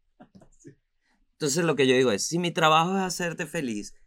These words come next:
Speaker 2: coño, por lo menos no juegues en contra, ¿sabes? Entonces tengo que yo llegar con un extra esfuerzo a llevarte a cero, secarte las lágrimas para luego empezar a hacerte feliz.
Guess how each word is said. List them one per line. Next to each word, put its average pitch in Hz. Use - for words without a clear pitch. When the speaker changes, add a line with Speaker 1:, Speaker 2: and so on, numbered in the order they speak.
Speaker 2:
coño, 190
por 151
lo 151
menos 160
no 202
juegues 196
en 143
contra, 113
¿sabes? 117
Entonces 156
tengo 196
que 151
yo 135
llegar 180
con 180
un 185
extra 190
esfuerzo 185
a 143
llevarte 156
a 180
cero, 180
secarte 139
las 175
lágrimas 196
para 131
luego 170
empezar 117
a 131
hacerte 131
feliz. 104